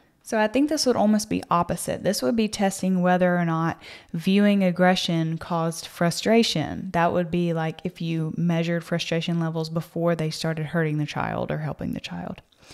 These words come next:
I think it would also test whether or not helping or hurting another child caused frustration. So we're, we're all talking about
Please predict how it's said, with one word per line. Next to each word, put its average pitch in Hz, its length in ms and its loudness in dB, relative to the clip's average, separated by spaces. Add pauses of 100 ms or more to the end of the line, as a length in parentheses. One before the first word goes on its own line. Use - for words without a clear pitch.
I 196 100 2
think 220 180 4
it - 20 4
would 208 160 4
also 208 380 2
test 196 400 -2
whether 185 320 4
or 175 80 0
not 170 460 -2
helping 180 440 0
or 170 80 -2
hurting 190 380 -2
another 175 240 -2
child 175 560 -4
caused 151 280 -6
frustration. - 760 -6 (320)
So 214 420 6 (400)
we're, 233 400 8
we're 220 160 4
all 226 160 10
talking 208 320 0
about 180 440 0